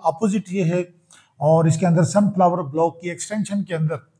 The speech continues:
आपको पाँच मरला के villas मिलेंगे, जो कि तीन साल का easy installment plan होगा और तीन bedroom इसके अंदर आपको मिलेंगे, तीन washroom मिलेंगे,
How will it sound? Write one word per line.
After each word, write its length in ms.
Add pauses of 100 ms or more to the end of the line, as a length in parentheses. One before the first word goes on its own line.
(180)
आपको 400
पाँच 440
मरला 260
के 140
villas 440
मिलेंगे, 440 (400)
जो 160
कि 120
तीन 300
साल 220
का 140
easy 340
installment 580
plan 300
होगा 520 (360)
और 400 (880)
तीन 320
bedroom 420
इसके 180
अंदर 160
आपको 260
मिलेंगे, 440
तीन 360
washroom 460
मिलेंगे, 480